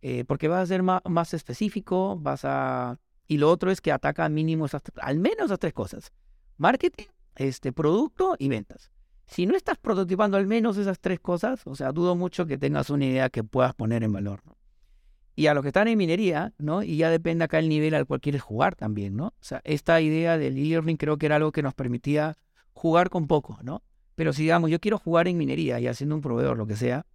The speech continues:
digamos, un siguiente salto, hay otras cosas que tienes que prototipar.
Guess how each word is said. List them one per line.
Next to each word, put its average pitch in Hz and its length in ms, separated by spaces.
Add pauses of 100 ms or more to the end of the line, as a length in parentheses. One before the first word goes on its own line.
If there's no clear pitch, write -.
digamos, 104 440 (240)
un 127 160
siguiente 143 380
salto, 147 400 (800)
hay 131 120
otras 147 160
cosas 165 220
que 143 80
tienes 143 200
que 143 100
prototipar. 123 560